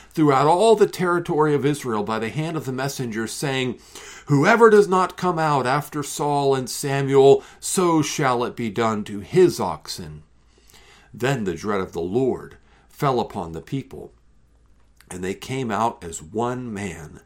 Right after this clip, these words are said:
When he mustered them at Bezek, the people of Israel were three hundred thousand, and the men of Judah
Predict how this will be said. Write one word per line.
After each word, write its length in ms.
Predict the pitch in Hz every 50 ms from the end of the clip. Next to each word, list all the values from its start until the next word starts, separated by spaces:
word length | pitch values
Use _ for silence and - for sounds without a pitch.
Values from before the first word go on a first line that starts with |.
| _ _ _ _ _ _ - - _ _ _
When 160 | - 98 95
he 140 | 98 107 101
mustered 560 | 104 107 131 160 156 - - - 123 - 73
them 260 | - 82 76 73 90 95 -
at 240 | 95 85 71 76 -
Bezek, 560 | 120 151 156 113 - 85 71 71 - - - _ - - _ _ _ -
the 80 | 87
people 420 | - - 147 165 - - 117 104 90
of 140 | 85 80
Israel 640 | - 156 151 151 - - 151 151 151 151 151 151 135 - - - _
were 300 | - 95 87 76 73 - _
three 560 | _ - - 139 139 156 151 151 156 156 135 - _
hundred 720 | - - - 127 135 139 127 123 123 127 123 120 107 - -
thousand, 800 | - - 107 101 107 113 117 110 95 98 87 78 76 73 - - _ _ _ _ _ _ _ -
and 180 | 90 90 87
the 60 | 90
men 240 | 90 95 101 104 101
of 160 | 101 92 85
Judah 500 | - - 120 127 139 143 139 131 131 -